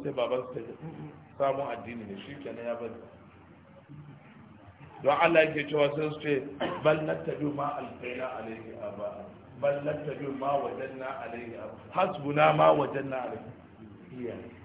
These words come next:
iyaye, iyaye. Har Allah ya ce, "A tawaso bihi." Ashe wannan ya nuna mana, iyaye suna tasiri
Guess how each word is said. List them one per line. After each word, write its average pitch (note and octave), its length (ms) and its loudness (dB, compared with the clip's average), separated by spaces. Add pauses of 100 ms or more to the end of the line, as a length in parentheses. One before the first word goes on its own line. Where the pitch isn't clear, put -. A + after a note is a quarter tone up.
(120)
iyaye, G#2+ 360 -10 (160)
iyaye. B2 140 -10 (160)
Har F#3 100 2
Allah D#3+ 240 0
ya D3+ 80 -2
ce, - 60 -2
"A - 160 -2
tawaso C#3 500 0
bihi." - 240 -12 (1900)
Ashe G3+ 280 2
wannan B3+ 280 8 (100)
ya F#3 60 4
nuna G3 300 4
mana, D3 420 -2 (600)
iyaye G#3 580 6
suna G#3 360 2
tasiri F#3 1080 0